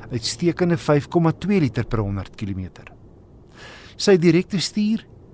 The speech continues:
en klein draaisirkel pas stadsparkering en 'n gaping vind in die verkeer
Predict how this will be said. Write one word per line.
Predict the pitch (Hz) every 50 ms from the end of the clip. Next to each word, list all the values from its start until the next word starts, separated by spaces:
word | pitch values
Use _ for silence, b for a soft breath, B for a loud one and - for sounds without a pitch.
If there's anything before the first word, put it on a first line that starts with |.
| - - -
en | 120 113 110
klein | - 170 190 185 170 139
draaisirkel | 104 104 101 107 143 160 - - 110 98 - - - 101 95 - b b b b b b b b b
pas | 156 156 147 - - - - - -
stadsparkering | - - - 202 196 - - - 185 165 - - - 113 110 104 107 131 156 147 - b b b b
en | b 175 165
'n | 165
gaping | 151 - 196 214 220 220 - 220 202 180
vind | - - 202 175
in | 202 196
die | 185 -
verkeer | - 151 - 196 202 190 -